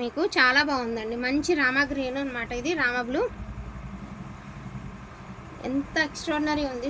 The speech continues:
శారీ అంటే అంత బాగుందండి. ప్యూర్ హ్యాండ్లూమ్ డోలా. వీటికి ఎల్లో కలర్ బ్లౌజెస్తో పేర్ చేసుకోండి. Seriously చాలా బాగుంటుంది. No damage అండి, no blouse, no damage, no blouse.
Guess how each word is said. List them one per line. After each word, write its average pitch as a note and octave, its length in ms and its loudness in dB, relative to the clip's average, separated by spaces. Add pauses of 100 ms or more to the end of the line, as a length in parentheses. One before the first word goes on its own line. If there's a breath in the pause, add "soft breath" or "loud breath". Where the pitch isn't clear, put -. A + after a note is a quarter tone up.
శారీ A3+ 300 4 (100)
అంటే A#3 260 0
అంత G#3 200 -2 (100)
బాగుందండి. A3+ 500 0
ప్యూర్ C4+ 380 2
హ్యాండ్లూమ్ C4+ 400 4
డోలా. C4+ 200 6 (120)
వీటికి C#4 320 -2
ఎల్లో C4+ 260 2
కలర్ D4 260 2
బ్లౌజెస్తో B3 480 -2 (120)
పేర్ A#3+ 240 0
చేసుకోండి. B3 640 0 (540 loud breath)
Seriously D#4 440 4 (100)
చాలా C4+ 360 6
బాగుంటుంది. C4 360 4 (140)
No C#4 100 6 (240)
damage D4 420 6
అండి, D4 180 6 (100)
no D4 80 4 (140)
blouse, E4 340 4
no C#4+ 80 2 (100)
damage, D#4+ 380 2 (800 loud breath)
no D4+ 80 4 (100)
blouse. F4+ 300 8